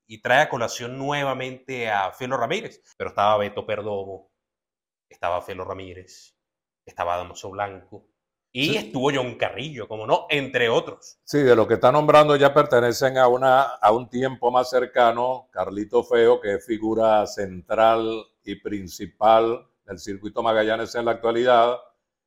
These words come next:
Speaker 2: estaba John Carrillo como comentarista en el Magallanes muchos años, también ha estado de comentarista en televisión mucho tiempo. John, que es una de las más calificadas voces del comentario en el
Speaker 1: Cierto.
Speaker 2: país.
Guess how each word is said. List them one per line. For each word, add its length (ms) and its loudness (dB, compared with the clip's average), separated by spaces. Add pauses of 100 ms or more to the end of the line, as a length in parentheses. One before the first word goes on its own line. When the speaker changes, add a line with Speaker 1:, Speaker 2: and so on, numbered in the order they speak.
(200)
Speaker 2:
estaba 520 2
John 200 -2
Carrillo 560 0
como 180 -2
comentarista 600 -4
en 80 -8
el 100 -6
Magallanes 420 0
muchos 300 -8
años, 260 -2
también 280 -8
ha 40 -4
estado 400 0
de 80 -6
comentarista 560 -8
en 80 -12
televisión 460 -4
mucho 240 -8
tiempo. 400 -8
John, 360 0 (320)
que 80 -16
es 100 -18
una 180 2
de 80 6
las 140 4
más 140 0
calificadas 560 2
voces 300 0
del 140 0
comentario 480 -4
en 80 -6
el 60 -6
Speaker 1:
Cierto. 80 -14
Speaker 2:
país. 500 -4